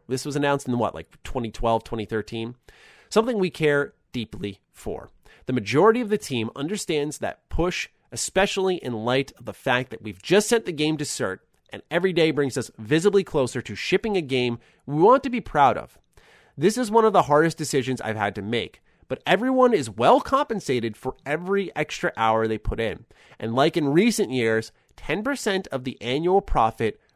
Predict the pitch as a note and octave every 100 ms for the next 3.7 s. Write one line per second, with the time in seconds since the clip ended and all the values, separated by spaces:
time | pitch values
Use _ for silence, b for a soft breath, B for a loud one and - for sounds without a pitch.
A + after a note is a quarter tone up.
0 | _ _ A#2+ A#2+ D#3 D#3+ - G#2+ A2 G#2
1 | G2 A2 A#2 A#2 B2 A#2+ - A#2 G2+ A#2+
2 | A#2+ G2+ D3+ A3 G#3+ F#3+ - B2 B2+ B2+
3 | D#3 F3+ - A#2+ A2 A2+ -